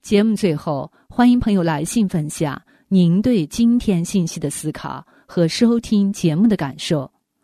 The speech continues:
我们的电邮地址是穿越的汉语拼音@良友的汉语拼音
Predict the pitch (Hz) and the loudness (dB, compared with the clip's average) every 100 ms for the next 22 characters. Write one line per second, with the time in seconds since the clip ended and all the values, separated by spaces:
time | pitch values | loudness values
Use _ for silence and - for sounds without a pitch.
0 | _ _ _ _ 208 208 208 240 220 175 | _ _ _ _ 4 4 4 2 0 0
1 | 190 165 139 - - 143 131 _ _ _ | -4 -4 -6 -6 -6 -6 -8 _ _ _
2 | - 277 269 269 220 165 208 180 135 170 | -2 2 4 4 2 2 0 0 -2 -4
3 | 156 170 165 180 - _ - 208 170 156 | 0 0 -2 -4 -14 _ -2 0 0 -2
4 | 156 156 _ _ _ _ 190 180 160 226 | -8 -12 _ _ _ _ 2 2 2 0
5 | 269 196 208 175 131 - 151 156 156 160 | 0 0 -2 -2 -4 -8 -8 -6 -6 -8